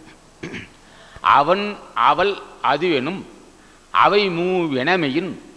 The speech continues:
தோற்றிய திதியே ஒடுங்கிய மலத்தொளதாம் அந்தம் ஆதி என்பனார் புலவர்னார். இந்த பஞ்சபூதம் எப்படி இருக்கும்? அவனாக ஆண்பாளாகவும், அவளாக பெண்பாளாகவும், அது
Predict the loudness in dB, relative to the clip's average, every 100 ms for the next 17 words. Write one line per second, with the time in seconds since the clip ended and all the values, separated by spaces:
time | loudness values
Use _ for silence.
0 | -20 -16 -4 2 4 2 0 -2 0 -2
1 | 0 2 2 0 -2 -4 -2 -2 -2 -2
2 | -2 -2 -4 -10 -20 -20 -20 -10 -2 0
3 | 2 2 0 0 2 2 2 -4 -4 -2
4 | 0 0 0 -4 -4 -8 -12 -20 -20 -20
5 | -20 -20 -20 _ -20 -10 -6 -2 2 2
6 | 2 0 -2 -2 -4 -4 -8 -10 -20 -20
7 | -20 -20 -6 -2 0 2 2 2 0 -2
8 | -14 -6 -2 0 2 2 2 0 -4 -10
9 | -10 -14 -20 -20 -20 _ _ _ _ -20
10 | -18 -2 2 4 4 2 -2 -8 -10 -2
11 | 0 2 0 -2 -6 -6 -10 -16 -20 -20
12 | _ _ -20 _ -2 0 0